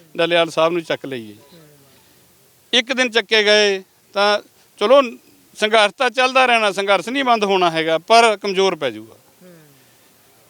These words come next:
ਸਾਡਾ ਜ਼ਿਮੀਂਦਾਰਾਂ ਨੂੰ ਹੱਥ ਬੰਨ੍ਹ ਕੇ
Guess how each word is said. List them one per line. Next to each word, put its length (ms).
ਸਾਡਾ 760
ਜ਼ਿਮੀਂਦਾਰਾਂ 600
ਨੂੰ 180
ਹੱਥ 160
ਬੰਨ੍ਹ 220
ਕੇ 180